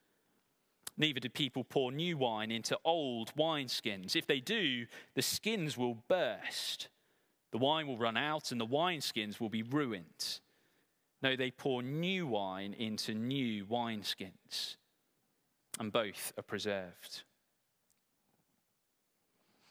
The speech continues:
The student worker at my old church, uh, in London, Tim Shepherd, once explained these verses to me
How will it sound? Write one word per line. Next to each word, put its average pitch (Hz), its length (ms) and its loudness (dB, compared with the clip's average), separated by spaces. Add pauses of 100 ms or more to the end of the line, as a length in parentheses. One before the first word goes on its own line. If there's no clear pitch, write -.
(200)
The 127 80 -2
student 170 340 2
worker 139 300 4
at 135 160 2
my 127 220 2
old 147 260 0
church, - 580 0 (120)
uh, 120 160 4
in 117 120 0
London, 127 400 2
Tim 131 220 0
Shepherd, 135 380 2
once 190 280 2
explained 208 640 2
these 175 180 0
verses 180 500 2
to 123 220 2
me 110 280 0